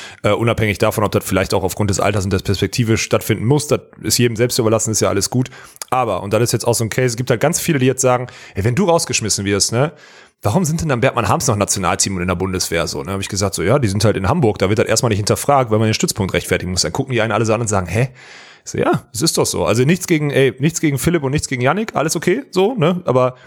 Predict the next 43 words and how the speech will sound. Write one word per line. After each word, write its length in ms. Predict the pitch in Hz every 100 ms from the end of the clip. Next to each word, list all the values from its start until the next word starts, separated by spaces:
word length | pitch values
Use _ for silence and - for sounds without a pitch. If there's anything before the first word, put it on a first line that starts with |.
| - - -
wenn 140 | - 127
die 60 |
Motivation, 800 | 139 151 135 131 - 170 208 208 - _
die 140 | - 123
Leute 340 | 131 156 143
zu 120 | 123
fördern, 440 | 135 - 185 143 110
einfach 240 | 127 -
nur 120 | 147 127
die 140 | 156
ist, 200 | 165 -
dass 120 | 135
die 120 | -
in 120 | 117 113
Hamburg 340 | 170 143 -
einen 100 | -
Stützpunkt 420 | 107 - - 123 98
rechtfertigen, 580 | 104 - 98 - 90
ne, 140 | 92 127 - - -
dann 120 | -
ist 200 | 214 -
das 100 | -
scheiße, 480 | - 185 - - -
so, 220 | - - -
<laughs> 40 |
weißt 280 | 120 - -
du? 40 | 254 - -
Dann 120 | -
ist 200 | 190 -
das 100 | 202
einfach 300 | 185 - 180
nicht, 180 | 165 160 - -
dann 80 | 160
ist 80 | 151
das 80 | 151
einfach 180 | 143 147
nicht 180 | 139
gut. 220 | 160 170 175 - -
Und 120 | 147
das 120 | 139
hinterfragen 580 | 165 156 143 156 196 208
da 80 | 117
draußen 400 | 101 107 113